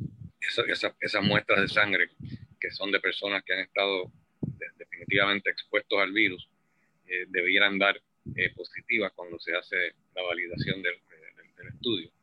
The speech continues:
O sea, que ellos se supone que hagan por lo menos unos quince casos de muestras positivas y también de muestras negativas para estar seguro que no tienen,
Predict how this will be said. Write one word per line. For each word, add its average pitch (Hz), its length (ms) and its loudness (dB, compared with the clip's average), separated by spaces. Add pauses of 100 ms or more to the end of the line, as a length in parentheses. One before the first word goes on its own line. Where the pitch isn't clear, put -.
(420)
O - 20 -20
sea, - 160 -18
que 85 120 -4
ellos 98 200 -4 (120)
se - 60 -20
supone 101 280 -6
que 98 80 0
hagan 101 180 2
por 95 140 -6
lo 87 60 -4
menos 101 240 0
unos 101 220 -2
quince 101 360 0
casos 101 340 2 (440)
de 87 120 -12
muestras 95 380 -2
positivas 98 560 0 (540)
y 101 100 -2
también 95 320 2
de 92 80 4
muestras 95 380 0
negativas 98 420 4
para 82 160 -4
estar 92 160 0
seguro 98 380 0
que 85 80 -8
no 87 100 -10
tienen, 95 300 0